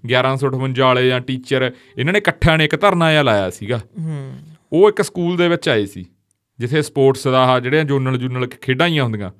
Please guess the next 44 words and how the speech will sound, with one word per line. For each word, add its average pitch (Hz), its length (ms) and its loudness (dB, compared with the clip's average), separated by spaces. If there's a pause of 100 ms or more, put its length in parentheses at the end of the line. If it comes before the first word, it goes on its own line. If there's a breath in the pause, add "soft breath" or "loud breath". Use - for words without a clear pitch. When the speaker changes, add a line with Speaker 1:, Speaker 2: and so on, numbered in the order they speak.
(400)
Speaker 1:
ਉੱਥੇ 151 200 -6
ਮੰਤਰੀ 147 380 -4
ਕੀ 147 120 -6
ਕਹਿ 151 160 -2
ਰਹੇ 170 140 -2
ਸੀ? 151 140 -12 (800)
"ਮੇਰੇ 139 280 4
ਬੱਚੇ, 131 420 -2 (200)
Speaker 2:
ਮੇਰੇ 156 300 -4
ਬੱਚੇ। 131 540 -12
Speaker 1:
ਮੇਰੇ 147 280 4
ਬੱਚਿਆਂ 151 360 0
ਦਾ 156 80 2
Speaker 2:
ਪੜ੍ਹਾਈ 170 160 0
Speaker 1:
ਭਵਿੱਖ 165 120 0
Speaker 2:
ਖਰਾਬ 156 240 2
ਕਰ 151 160 0
ਰਹੇ 143 180 -2
ਹੋ। 127 200 -10 (160)
Speaker 1:
ਖਰਾਬ 135 300 0
ਕਰ 139 180 2
ਰਹੇ 135 180 0
ਹੋ, 139 80 -4
ਮੇਰੇ 143 260 4
ਬੱਚਿਆਂ 156 300 0
ਦੀ 156 80 2
ਪੜ੍ਹਾਈ 175 300 2
ਰੋਕ 147 240 2
ਰਹੇ 143 220 -2
ਹੋ 139 60 -6
ਤੁਸੀਂ, 131 440 -10
Speaker 2:
ਹੂੰ। 160 80 -6
Speaker 1:
ਧਰਨਾ 156 300 2
ਕੋਈ 143 200 2
ਹੱਲ।" 135 200 2 (480)
ਮਤਲਬ 135 280 -2
ਇਹ। 107 240 0 (540)
ਹੁਣ 214 280 4 (1080)
ਇੱਕ - 180 -6
ਪਾਸੇ 165 340 -2
ਆਹ 104 120 -4
ਗੱਲ 117 180 -6
ਹੋ 95 140 -12
ਗਈ। 85 100 -20